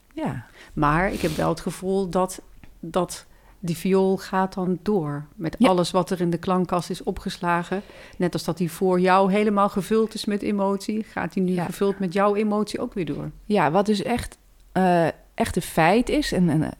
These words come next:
Speaker 1: is ook onbegrijpelijk, dat een viool gaat helemaal naar jouw, eh, persoon staan. Ook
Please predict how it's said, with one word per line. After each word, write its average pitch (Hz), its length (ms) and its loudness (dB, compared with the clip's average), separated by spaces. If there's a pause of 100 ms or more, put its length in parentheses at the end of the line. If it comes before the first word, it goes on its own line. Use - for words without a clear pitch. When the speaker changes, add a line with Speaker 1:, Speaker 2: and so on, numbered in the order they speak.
(120)
Speaker 1:
is - 120 -14 (100)
ook - 200 -8
onbegrijpelijk, 220 920 4
dat 185 280 0
een 170 140 2
viool 233 320 6
gaat 220 380 -2
helemaal 196 260 6
naar 180 280 4
jouw, 180 580 4 (960)
eh, 165 100 -2 (800)
persoon 208 560 2
staan. 123 760 2 (120)
Ook 151 220 -2